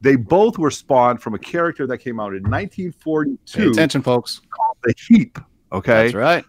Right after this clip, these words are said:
Speaker 1: The Heap was from, um, Airboy, Airboy comic, Comics.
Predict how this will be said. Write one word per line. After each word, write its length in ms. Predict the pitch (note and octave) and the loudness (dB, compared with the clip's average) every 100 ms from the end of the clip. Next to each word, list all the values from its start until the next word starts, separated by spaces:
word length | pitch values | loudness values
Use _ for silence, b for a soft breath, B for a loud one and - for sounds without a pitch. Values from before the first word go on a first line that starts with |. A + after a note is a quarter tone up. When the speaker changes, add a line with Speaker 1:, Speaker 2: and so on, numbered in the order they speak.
| _ | _
Speaker 1:
The 160 | A#2+ G#2+ | -4 -2
Heap 200 | F3+ G#3 - | -2 -2 -2
was 220 | B2+ - | -6 -6
from, 300 | - A#2+ G#2 | -4 -4 -4
um, 340 | A2+ G#2 F#2+ - - | -6 -6 -8 -10 -2
Airboy, 520 | C#3 C#3+ E3 D#3+ - - | 0 0 0 -2 -4 -6
Airboy 480 | C3 D3+ D3+ D#3+ D3+ | -4 -2 -2 -4 -6
comic, 440 | - B2 G#2+ G2+ - _ | -6 -4 -4 -8 -16 _
Comics. 580 | - A2+ F#2+ F2 - - | -4 -4 -2 -8 -14 -20